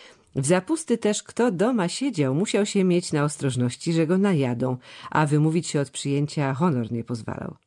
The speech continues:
Najskąpszy naówczas, broniąc czci domu, worka musiał rozwiązać. Przed dworem schodziły się drogi. Jedna, którą Walek ze Szczepkiem jechali,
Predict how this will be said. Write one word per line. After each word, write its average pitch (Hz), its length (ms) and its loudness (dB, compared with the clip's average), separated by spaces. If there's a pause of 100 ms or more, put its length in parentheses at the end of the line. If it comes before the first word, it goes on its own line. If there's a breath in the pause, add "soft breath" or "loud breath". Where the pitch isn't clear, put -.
(1000 loud breath)
Najskąpszy 190 640 0
naówczas, 160 720 0
broniąc 143 580 0
czci - 320 -4
domu, 143 420 2 (280 soft breath)
worka 131 400 0
musiał 123 340 -2
rozwiązać. 120 720 -6 (1700 soft breath)
Przed 285 340 4
dworem 233 420 2
schodziły 170 400 0
się 151 160 0
drogi. 123 480 -6
Jedna, 208 380 2
którą 147 360 0
Walek 143 400 2
ze 131 120 -4
Szczepkiem 139 500 -2
jechali, 247 500 0